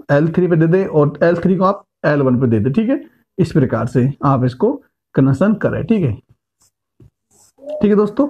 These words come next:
इसको हटा के यहाँ पे लगा दो, ठीक है, इस वाले को और इस वाले को यहाँ पे लगा दो, यानी कि बदल दें आप, एल थ्री और एल वन में आपस में exchange कर दें,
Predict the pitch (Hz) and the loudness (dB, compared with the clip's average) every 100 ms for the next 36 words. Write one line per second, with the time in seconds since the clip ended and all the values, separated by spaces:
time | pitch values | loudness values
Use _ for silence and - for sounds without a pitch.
0 | - 165 165 180 156 170 165 208 254 - | 0 -2 0 -2 0 0 0 0 -2 -6
1 | - 135 - 135 135 147 226 262 - _ | 0 0 2 2 2 2 2 -2 -8 _
2 | - _ _ _ _ _ _ - 208 277 | -20 _ _ _ _ _ _ -2 0 0
3 | 294 _ 143 143 127 135 208 135 - 135 | -4 _ -2 2 2 2 2 0 0 0
4 | 151 180 170 180 226 160 113 101 95 98 | 2 0 0 2 2 2 0 -2 -2 -6
5 | - - 135 156 190 240 _ _ _ - | -10 -2 2 2 2 -2 _ _ _ 0
6 | 147 170 139 117 98 98 _ - 156 170 | 2 2 0 0 -4 -8 _ -2 0 0
7 | 170 175 220 156 156 156 143 143 151 151 | 0 0 2 0 0 2 0 2 2 0
8 | 170 - 139 160 180 202 - 160 160 - | 0 0 -2 0 -2 -2 0 -2 -2 -2
9 | 175 165 127 120 | -2 0 -2 -4